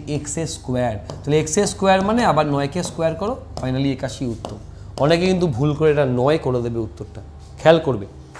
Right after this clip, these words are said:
আমরা কি করলাম? আমরা একদিকে পনেরো square minus বারো square-এর মানটা পুরো বার করলাম,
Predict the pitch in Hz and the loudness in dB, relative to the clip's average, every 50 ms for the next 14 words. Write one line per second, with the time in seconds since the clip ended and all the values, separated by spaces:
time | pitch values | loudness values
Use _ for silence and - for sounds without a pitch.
0 | - - - - - - 147 165 202 220 247 254 247 226 175 247 247 262 262 247 | -18 -18 -18 -18 0 4 6 8 12 12 12 10 10 6 10 10 12 12 12 12
1 | 233 226 233 226 220 214 190 180 180 185 220 - - 226 226 - - 190 175 185 | 12 12 12 10 10 10 10 10 8 6 4 8 8 8 8 8 6 6 6 8
2 | 202 208 233 233 226 - - 247 247 240 214 180 160 160 175 185 190 170 139 139 | 8 8 8 8 6 6 6 6 8 8 6 4 4 4 4 4 2 4 4 4
3 | 139 156 175 170 - 208 202 202 196 175 143 131 139 147 151 202 196 - 202 196 | 4 4 4 2 0 0 2 2 2 2 0 0 -2 0 0 0 0 4 4 4
4 | 196 165 139 131 131 131 135 131 123 117 110 101 | 6 6 6 4 4 2 0 -2 -2 -2 -2 -4